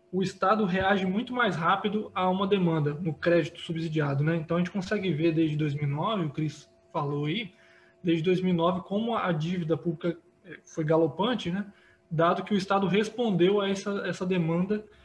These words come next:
de crédito subsidiado via dívida pública. O que não acontece, por exemplo, em faculdade, é, pública, porque você vê as, as concorrências pra entrar na ufes, por exemplo, dada essa concorrência, o Estado não reage abrindo mais vagas. Isso demora muito mais tempo do que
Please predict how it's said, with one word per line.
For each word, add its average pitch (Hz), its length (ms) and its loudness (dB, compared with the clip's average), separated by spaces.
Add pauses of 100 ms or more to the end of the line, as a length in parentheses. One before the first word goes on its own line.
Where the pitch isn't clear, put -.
(140)
de 170 200 -2
crédito 170 480 2
subsidiado 156 720 0
via 165 300 0
dívida 185 300 0
pública. 151 480 -2 (420)
O 175 80 -10
que 214 100 -2
não 214 140 4
acontece, 214 480 0
por 214 120 0
exemplo, 180 360 2
em 226 220 -4
faculdade, 190 720 0
é, 156 160 0
pública, 151 480 -6 (140)
porque 147 260 -8
você 156 160 -4
vê 156 220 2
as, - 280 -4
as - 140 -16
concorrências 160 680 0
pra 156 160 -4
entrar 147 240 -2
na 147 120 -4
ufes, 156 340 -4
por 165 160 -6
exemplo, 165 340 -4 (760)
dada 175 480 4
essa 208 160 2
concorrência, 190 500 -2
o 233 40 0
Estado 220 260 -2
não 269 120 -2
reage 185 420 4
abrindo 165 280 2
mais 160 220 0
vagas. 139 320 2
Isso 151 160 -8
demora 185 320 2
muito 214 300 0
mais 208 200 -4
tempo 180 300 -4
do 190 160 -8
que 185 320 -2